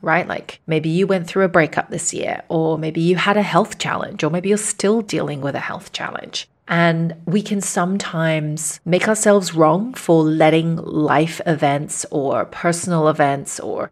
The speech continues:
personal challenges impact how we show up at work. And I want to set the frame here that if that's you, there's no need to do that. There's no need to beat yourself up, because at the heart of your career is you,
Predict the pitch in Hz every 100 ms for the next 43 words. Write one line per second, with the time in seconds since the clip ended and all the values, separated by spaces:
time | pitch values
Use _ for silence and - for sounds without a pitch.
0 | - - 190 190 175 170 160 147 151 147
1 | 127 139 - 175 170 165 160 - - 147
2 | 151 151 147 143 143 151 120 135 160 214
3 | - _ _ - 180 190 240 - 226 190
4 | 170 165 165 170 160 160 165 - - 170
5 | 170 170 208 - - 143 147 147 202 226
6 | - 226 220 208 208 202 196 196 170 151
7 | 135 - 170 165 170 165 180 170 165 156
8 | 151 147 139 135 - 101 - _ - -
9 | 170 - 165 202 180 175 170 190 190 180
10 | 165 165 165 156 160 165 170 _ _ -
11 | 208 247 349 -